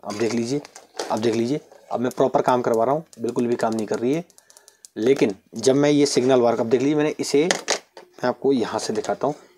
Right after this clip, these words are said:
इसे मैंने दाब रखा है, देख लीजिए, बिल्कुल दाब रखा है। अब देख लीजिए, जब मैं इसे टच करूँगा यहाँ,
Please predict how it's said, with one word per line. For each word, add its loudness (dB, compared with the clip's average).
इसे 0
मैंने 2
दाब 2
रखा -2
है, -2
देख -4
लीजिए, -4
बिल्कुल -6
दाब 2
रखा 4
है। 2
अब -4
देख 8
लीजिए, 4
जब 6
मैं 6
इसे 4
टच 2
करूँगा 2
यहाँ, -4